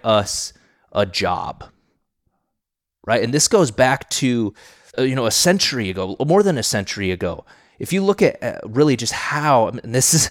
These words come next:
<laughs> I'm gonna go deep here with you guys here. If you look at the Industrial Revolution, which happened, you know, the late eighteen hundreds, leading into the early nineteen hundreds, over a hundred years ago, now a hundred fifty years ago when this really started, right? Because they needed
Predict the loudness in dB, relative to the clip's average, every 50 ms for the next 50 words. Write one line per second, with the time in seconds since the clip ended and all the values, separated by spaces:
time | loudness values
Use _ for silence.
0 | -6 -12 -20 -16 -10 -10 -10 -10 _ _ 0 0 4 4 4 4 6 4 4 4
1 | 4 2 0 0 0 -4 -6 -4 -2 -2 -2 -2 -4 -4 -6 -6 -6 -4 -6 -4
2 | -2 0 0 0 0 0 -2 -2 -2 -2 -2 0 0 -2 -2 -2 -2 -2 -2 0
3 | 0 0 0 0 0 -2 -2 -2 -2 -4 -6 -8 -8 -8 -2 0 0 0 2 0
4 | -4 -6 -6 -12 _ _ _ _ _ _ _ _ _ _ _ _ _ -14 -10 -8
5 | -6 -6 -6 -2 0 2 2 2 2 0 -2 -2 -2 -4 -4 -4 -4 -2 -4 -4
6 | -2 0 -2 -2 -2 -6 -12 -14 -20 -20 -20 _ _ -10 -6 -4 -2 -2 0 0
7 | 0 -2 -2 0 -2 -2 -2 -2 -4 -2 -2 -2 -2 0 0 2 2 2 2 2
8 | 0 -2 -2 -4 -6 -6 -6 -4 -4 -4 -4 -4 -4 -2 -2 -2 -2 0 0 0
9 | 2 2 2 0 0 0 0 0 0 0 -2 0 0 2 2 0 0 0 -2 -2
10 | 0 0 -2 -2 -2 -4 -4 -2 -2 -2 -2 -2 0 0 0 2 0 -4 -6 -8
11 | -4 -2 0 0 0 -2 -2 -4 -4 -2 0 0 0 0 0 -4 -10 -18 _ -20
12 | -20 _ _ _ _ _ _ _ _ 0 2 2 2 2 0 0 0 0 0 0
13 | 2 4 4 4 4 4 2 2 2 4 2 2 2 -2